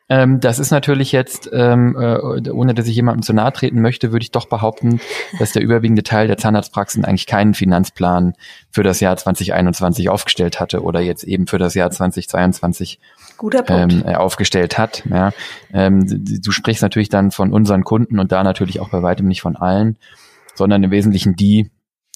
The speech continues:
Speaker 1: ähm, mit denen wir sowas machen. Wir kommen da ganz am Ende, äh, von dieser Folge nochmal drauf.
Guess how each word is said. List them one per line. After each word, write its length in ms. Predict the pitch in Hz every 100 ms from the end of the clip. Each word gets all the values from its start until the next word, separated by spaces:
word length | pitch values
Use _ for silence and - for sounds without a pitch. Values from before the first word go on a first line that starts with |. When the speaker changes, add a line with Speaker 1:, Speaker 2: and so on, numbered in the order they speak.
| - _
Speaker 1:
ähm, 360 | 95 95 95 98 -
mit 200 | 101 101
denen 180 | 104
wir 80 | 101
sowas 280 | 101 92 90
machen. 380 | 104 113 139 139 - - -
Wir 80 | -
kommen 240 | - 135
da 80 | 120
ganz 220 | 113 131
am 80 | 110
Ende, 380 | 101 127 117 101
äh, 100 | 104
von 160 | 110 104
dieser 220 | 98 95
Folge 240 | 101 101
nochmal 260 | 98 104 95
drauf. 420 | - 92 120